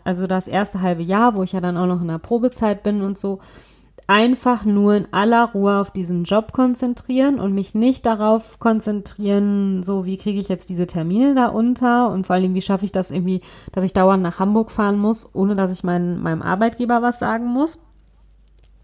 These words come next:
Ja, und dann, weiß ich nicht, dann war mein Mann dann auch immer noch so, „Ach ja, uns geht's doch gerade eh gut, so wie wir sind und irgendwie wir sind doch auch gerade so glücklich“, was auch stimmt. Und so,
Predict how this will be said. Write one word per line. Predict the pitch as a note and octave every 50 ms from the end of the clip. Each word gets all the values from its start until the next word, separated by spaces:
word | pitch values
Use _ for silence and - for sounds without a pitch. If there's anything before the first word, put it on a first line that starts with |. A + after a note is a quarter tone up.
| _ - _ - -
Ja, | G#3+ A3 G3 F3 D#3 C3+ B2 - - - - - - - - - - - - - - _ _ _ _
und | F3+ F#3+ F#3+ G3 G3 G3 G3 G3 G3+ G3 F#3+
dann, | - F3+ F3 F#3+ G3+ G#3+ G#3+ D#3+ - _ _ _
weiß | - G#3+ A3 G#3+
ich | G3
nicht, | F#3+ F#3 -
dann | F#3+ F#3 F#3
war | F#3 F#3+
mein | F#3+ F#3+ F#3 F#3
Mann | F3+ F#3 G#3+ A#3+
dann | C4 B3+
auch | A#3 A#3 A3 A3+
immer | A3+ A3+ A3 A3
noch | A3 G#3+ G3+
so, | - A3
„Ach | G#3 G3 F#3 E3 E3
ja, | G#3+ A3 A#3+ B3+ C4 C#4 C#4 C4
uns | A#3 A3+ - -
geht's | - G#3+ G#3 -
doch | - F#3 F#3 -
gerade | - F3+ F3+ E3+ F3
eh | - - A3+ B3+ B3+
gut, | - C4+ C4+ A#3+
so | - - B3 A#3
wie | B3 B3 A#3+ A3
wir | A#3 A3+ A#3 A#3 A3
sind | A3 A3 A3+ A#3 A#3 A#3+ B3 B3+ A3+
und | - G3 G3 -
irgendwie | - G3 G3 G3+ G3
wir | F#3+ F#3 F3
sind | F#3 F#3 F#3
doch | G3 F3+
auch | F3 F3 F3
gerade | - - F3 E3+ E3+ F3
so | E3+ G#3+ B3 A#3
glücklich“, | A#3 A#3 A#3 A#3 - A#3+ A#3 G#3
was | - E3+ E3 -
auch | - E3
stimmt. | - - - G#3+ A3 B3 C4+ C#4 - - - - - - - - - - - - _ _
Und | - - G#3 G#3 G#3 G3+ G#3 G3+ G3+ G3 G3+ G3 G3+ G3+ F#3+ F3+ - _ E3+ -
so, | - - G3+ G3 G3 G3 G3 G3 F#3+ F#3+ F#3+ F3+